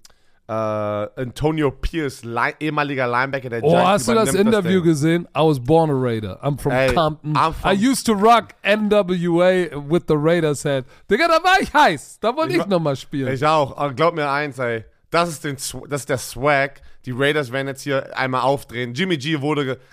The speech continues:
Speaker 1: gebencht. Aiden O'Connell wurde als, announced als Starter, wahrscheinlich auch für die restliche Saison. Er hat gesagt, „Wir haben das Gefühl“, also Antonio Pierce, der neue Head Coach,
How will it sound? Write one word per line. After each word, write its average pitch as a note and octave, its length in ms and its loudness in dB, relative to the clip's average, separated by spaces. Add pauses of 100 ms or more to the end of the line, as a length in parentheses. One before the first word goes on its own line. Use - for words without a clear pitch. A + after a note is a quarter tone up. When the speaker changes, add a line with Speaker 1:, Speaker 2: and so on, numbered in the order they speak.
Speaker 1:
gebencht. C#3+ 640 -2 (220)
Aiden E3 300 0
O'Connell D3 640 -6
wurde C3+ 240 -4
als, B2 220 -8
announced C3+ 380 -6
als A#2 200 -12
Starter, C#3 400 -4
wahrscheinlich B2+ 400 -8
auch A2 60 -10
für A2+ 100 -14
die A#2 80 -8
restliche B2 440 -10
Saison. A#2+ 400 -6 (300)
Er A2 120 -4
hat B2+ 180 -6
gesagt, B2 400 -6
„Wir B2 280 -6
haben B2+ 140 -8
das B2 160 -12
Gefühl“, C#3 320 -6
also G2 180 -4
Antonio A2+ 360 -10
Pierce, A#2+ 240 -10
der G2+ 100 -12
neue G#2+ 220 -6
Head A2+ 160 -10
Coach, C3+ 180 -8